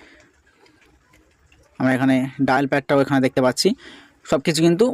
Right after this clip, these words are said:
ওল্ড ভার্সনে চলে এসেছে। So, এবারে কিন্তু আমাদের শুধু এটোকা করলে কিন্তু হবে না, এরপরেও বিভিন্ন কাজ রয়েছে, বিভিন্ন বলতে একটি কাজ তো গুরুত্বপূর্ণ কাজ রয়েছে, যার কারণে কিন্তু অটোমেটিক কিন্তু আমাদের এখানে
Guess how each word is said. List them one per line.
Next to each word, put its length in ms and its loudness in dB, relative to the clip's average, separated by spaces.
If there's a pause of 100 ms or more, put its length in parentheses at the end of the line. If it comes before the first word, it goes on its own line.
(120)
ওল্ড 200 4
ভার্সনে 340 0
চলে 180 -4
এসেছে। 200 -16 (320)
So, 120 2
এবারে 180 0 (100)
কিন্তু 180 0 (120)
আমাদের 280 4 (600)
শুধু 220 2
এটোকা 300 2
করলে 220 6
কিন্তু 220 2
হবে 200 -4
না, 40 -16 (380)
এরপরেও 480 4
বিভিন্ন 200 0 (180)
কাজ 160 0 (120)
রয়েছে, 300 -4
বিভিন্ন 180 4 (100)
বলতে 160 4 (100)
একটি 140 -2 (120)
কাজ 200 2
তো 120 -2
গুরুত্বপূর্ণ 440 0 (140)
কাজ 120 0 (100)
রয়েছে, 260 2 (680)
যার 220 2
কারণে 180 -2 (100)
কিন্তু 180 0 (140)
অটোমেটিক 440 2
কিন্তু 200 2
আমাদের 200 2
এখানে 200 0